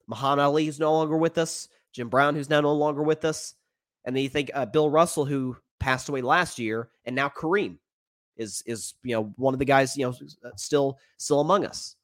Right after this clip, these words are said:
All-time legends, and Jim Brown certainly will be missed.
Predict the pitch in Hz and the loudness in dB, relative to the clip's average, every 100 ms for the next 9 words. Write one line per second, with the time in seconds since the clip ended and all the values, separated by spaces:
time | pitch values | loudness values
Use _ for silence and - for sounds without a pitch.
0 | _ _ _ _ _ _ _ _ _ _ | _ _ _ _ _ _ _ _ _ _
1 | _ _ _ _ _ _ _ - - - | _ _ _ _ _ _ _ -20 -20 0
2 | 147 151 165 151 147 131 117 107 - - | 2 4 2 0 0 -2 -6 -12 -16 -18
3 | _ 120 117 135 127 120 110 - 113 104 | _ -10 -4 -4 0 -2 -2 -6 -6 -6
4 | 98 95 _ _ _ _ _ 95 101 104 | -10 -12 _ _ _ _ _ -8 -4 -4
5 | 82 - - - | -4 -4 -8 -14